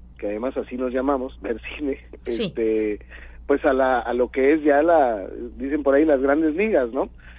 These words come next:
Speaker 1: Quiero decirte, antes de, de, de contestar concretamente tu pregunta, que todos los procedimientos, todos los, el, la, digamos que el proceso, mejor dicho, que nosotros llevamos a cabo como cineastas, pues es,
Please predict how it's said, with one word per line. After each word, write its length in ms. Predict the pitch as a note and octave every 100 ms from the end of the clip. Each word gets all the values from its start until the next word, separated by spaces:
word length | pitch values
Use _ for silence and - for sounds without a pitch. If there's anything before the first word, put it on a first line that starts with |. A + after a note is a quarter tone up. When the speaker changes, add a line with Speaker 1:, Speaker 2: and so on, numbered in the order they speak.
| - - - - E3+ -
Speaker 1:
Quiero 180 | C#4
decirte, 340 | C#4+ B3+ A#3 A3
antes 380 | F#3+ G3+ A3+ G3+
de, 220 | E3+ C#3+
de, 240 | C#3 C3+
de 240 | B2 B2+ A#2+
contestar 460 | C3+ C3 - E3+
concretamente 600 | D#3+ D#3+ D#3+ D#3+ E3+ E3 E3+
tu 140 | D#3
pregunta, 440 | E3 D#3+ D3 D#3 - - - -
que 100 | -
todos 240 | D#3+ G3+ B3+
los 120 | B3+
procedimientos, 920 | G3 E3 E3 D#3 D3+ E3 F3 E3 D3+
todos 220 | E3 F3+
los, 300 | F3+ D3 -
el, 240 | C3 B2+ B2+
la, 400 | B2+ B2 B2 B2
digamos 380 | B2 C#3+ E3+ -
que 100 | D3
el 100 | B2+
proceso, 580 | C#3 B2+ E3+ E3 -
mejor 340 | B2 A#2 C3+ C3+
dicho, 340 | C#3 - C3+ - - - - - -
que 100 | -
nosotros 360 | C3 - F#3 D#3+
llevamos 340 | D3+ D#3+ D#3+
a 80 | D3+
cabo 280 | D3+ D3 D3
como 220 | D3 C#3+
cineastas, 480 | C#3+ C#3 C#3 E3+ D#3+
pues 200 | D3
es, 120 | G3